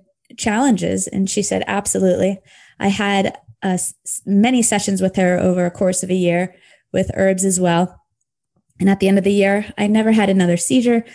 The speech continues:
I never was dizzy or vertigo. I never had the syncope. I never had this, uh,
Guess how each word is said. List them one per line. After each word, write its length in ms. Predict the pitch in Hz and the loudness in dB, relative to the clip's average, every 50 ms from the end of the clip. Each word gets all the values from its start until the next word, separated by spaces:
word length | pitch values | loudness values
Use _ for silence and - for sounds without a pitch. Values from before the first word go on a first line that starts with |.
| - - - - | -20 -12 -4 -2
I 40 | |
never 200 | 196 202 202 196 | 0 2 2 2
was 200 | 180 180 170 170 | 2 2 0 0
dizzy 420 | - 233 233 214 233 226 226 226 233 - | 0 0 2 2 4 4 4 2 2 2
or 140 | 175 170 165 | 0 -2 0
vertigo. 520 | 175 226 233 220 226 190 220 214 208 202 | 2 2 2 2 2 0 2 0 0 0
I 140 | 208 214 185 | 0 0 0
never 200 | 190 190 190 190 | 0 0 2 0
had 200 | 180 190 185 175 | 0 0 -2 -2
the 80 | - 175 | -2 -2
syncope. 760 | - - 226 226 220 220 214 - - 214 214 208 208 - _ - - _ _ - - | -2 0 0 0 0 -2 -6 -4 -2 0 0 0 -2 -6 _ -20 -20 _ _ -8 -4
I 60 | 190 | -2
never 360 | 196 208 208 202 208 208 208 | 0 0 0 0 0 0 -2
had 440 | 202 202 - 202 190 196 190 180 185 | -2 -2 -2 -2 0 0 -2 -2 0
this, 400 | 196 190 185 180 - - - - - - | 0 0 2 0 -2 -4 -8 -12 -10 -6
uh, 160 | 190 185 | -6 -6